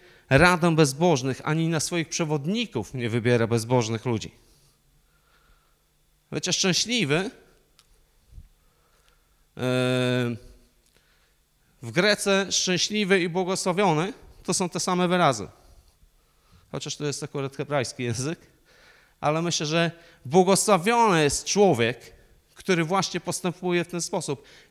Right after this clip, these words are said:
Dobiera sobie we właściwy sposób towarzystwo. Psalmista zauważył, że człowiek ma tendencję do tego, żeby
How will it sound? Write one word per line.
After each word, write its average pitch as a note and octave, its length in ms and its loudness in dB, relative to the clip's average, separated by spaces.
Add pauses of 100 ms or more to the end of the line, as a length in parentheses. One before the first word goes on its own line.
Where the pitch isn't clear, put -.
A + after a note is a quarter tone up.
Dobiera F3 640 0
sobie D#3+ 440 -4 (220)
we D3+ 220 0
właściwy D#3+ 580 -4
sposób - 460 -6
towarzystwo. D3 600 -2 (880)
Psalmista G3+ 560 0
zauważył, F3 800 0
że C#3+ 320 -2 (340)
człowiek D#3+ 880 0 (280)
ma D3+ 140 0
tendencję F3+ 580 -4
do E3 100 -8
tego, D#3 440 -2 (440)
żeby D#3 520 0